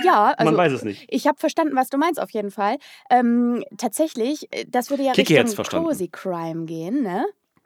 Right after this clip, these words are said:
Speaker 2: Genau.
Speaker 1: Und, äh, da, äh, bin ich tatsächlich in diesem Jahr noch, äh, auf zwei Büchern unterwegs. Cozy Crime
Speaker 2: Aber
Speaker 1: scheint da
Speaker 2: trotzdem,
Speaker 1: eher
Speaker 2: wir
Speaker 1: ein
Speaker 2: sollten
Speaker 1: Ding
Speaker 2: uns das
Speaker 1: zu
Speaker 2: mal,
Speaker 1: sein.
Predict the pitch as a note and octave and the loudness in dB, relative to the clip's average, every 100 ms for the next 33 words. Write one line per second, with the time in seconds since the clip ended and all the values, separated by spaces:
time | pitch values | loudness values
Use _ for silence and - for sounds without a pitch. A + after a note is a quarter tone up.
0 | _ _ _ _ _ - A3 A3+ A3+ - | _ _ _ _ _ 2 4 4 2 -2
1 | A3 G#3 G3 F#3+ G#3+ C4+ F4 F4+ E4+ D#4+ | 2 4 4 2 -2 0 2 2 2 2
2 | - C#4+ C4+ A#3 A#3 D4 C#4+ B3+ - C#4+ | 2 2 0 -4 -2 -2 0 -4 -4 -4
3 | C#4+ B3 A3+ A#3+ B3 G#3+ A3 A3+ G#3+ - | -4 -6 -6 -2 -2 -2 -2 -2 -4 -6
4 | G#3 G#3 - - - G3+ A3 G#3 G3+ G3 | -2 -2 -4 -6 -4 -4 -6 -10 -8 -8
5 | F#3+ E3+ B2 - - _ _ _ _ _ | -10 -12 -18 -20 -20 _ _ _ _ _
6 | _ _ _ - C#4+ E4+ F#4 - B3+ B3 | _ _ _ -2 0 0 -4 -4 0 0
7 | A#3+ B3 - B3 B3 - G3 F3 E3 B2+ | 0 -4 0 0 0 -2 -2 0 -2 -2
8 | D3 E3+ E3+ - D#3 D3 C#3+ C#3 | -2 -6 -6 -6 -2 0 -2 -4